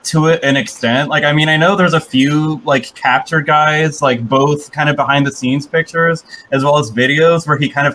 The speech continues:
has the models, like, look at themselves and everything, especially if he's, like, holding them or handling them or something like that. And it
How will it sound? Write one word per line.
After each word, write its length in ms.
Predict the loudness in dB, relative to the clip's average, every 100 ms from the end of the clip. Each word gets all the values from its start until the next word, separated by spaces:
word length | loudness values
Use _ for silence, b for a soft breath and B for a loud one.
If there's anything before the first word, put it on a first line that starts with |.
| 2
has 260 | 2 2
the 60 | 0
models, 380 | 2 2 2 0
like, 180 | -2 0
look 200 | -2 -2
at 80 | -8
themselves 600 | -6 0 2 4 2 0
and 80 |
everything, 500 | 0 0 -2 -4 -6 B B -8
especially 380 | -2 -2 0
if 80 | 0
he's, 120 | 0
like, 100 | 0
holding 480 | -2 -2 0 0 0
them 300 | 0 0 2
or 80 | 0
handling 480 | 0 -2 -2 -4 -2
them 240 | -2 0
or 80 | -2
something 320 | -2 -4 -2
like 220 | -2 -2
that. 300 | 0 2 2
And 180 | 0 0
it 140 | 0